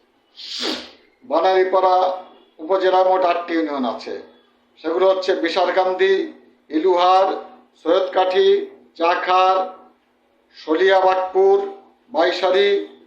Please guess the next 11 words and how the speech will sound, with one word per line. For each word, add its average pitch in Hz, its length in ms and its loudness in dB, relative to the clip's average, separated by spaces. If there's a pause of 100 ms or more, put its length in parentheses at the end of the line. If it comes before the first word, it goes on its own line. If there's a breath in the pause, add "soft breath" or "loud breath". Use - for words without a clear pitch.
(100)
বানারীপাড়া 180 1000 0 (180)
এবং 170 220 -6
উদয়কাঠি। 165 680 -2 (1160)
বাবুগঞ্জ 185 640 2
উপজেলায় 190 720 2 (1120)
দুটি 185 260 0
প্রশাসনিক 190 640 -2
থানা 196 200 0
আছে, 196 300 2 (120)
তার 175 140 2
আন্ডারে 170 600 0